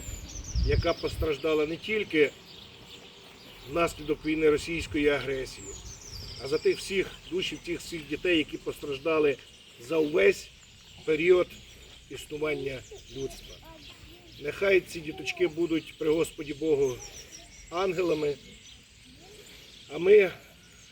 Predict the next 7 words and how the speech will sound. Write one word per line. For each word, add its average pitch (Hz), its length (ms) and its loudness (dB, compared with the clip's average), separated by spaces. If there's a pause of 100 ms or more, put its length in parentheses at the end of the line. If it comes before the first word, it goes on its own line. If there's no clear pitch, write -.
(580)
повинні 170 580 4 (500)
пам'ятати 139 760 -2 (1200)
і 135 40 -12
ніколи 175 640 6 (680)
не 135 80 -10
давати 156 400 -2
собі 147 460 -6